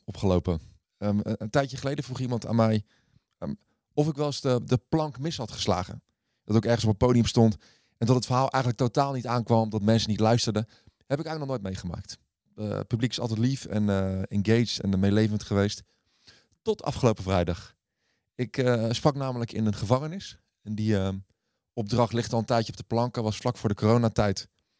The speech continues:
Kreeg ik dat mailtje. En ik twijfelde wel een beetje toen. Ik dacht, het lijkt me wel een pittige setting. Maar ik kwam ook wel eens in een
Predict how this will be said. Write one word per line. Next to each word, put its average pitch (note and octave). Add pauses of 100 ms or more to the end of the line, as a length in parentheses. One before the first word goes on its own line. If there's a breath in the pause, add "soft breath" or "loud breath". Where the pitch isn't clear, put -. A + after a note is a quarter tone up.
(300)
Kreeg A2
ik F#2
dat F#2
mailtje. A#2+
En A2 (720)
ik A2
twijfelde D#3
wel C3+
een E3+
beetje E3+
toen. G3+ (800)
Ik -
dacht, A#2
het A#2
lijkt A#2+
me A#2
wel A2+ (440)
een G#2+
pittige A#2+
setting. C3+
Maar G#2+ (560)
ik G#2+
kwam A2
ook G#2+
wel G2
eens F#2+
in G2
een F#2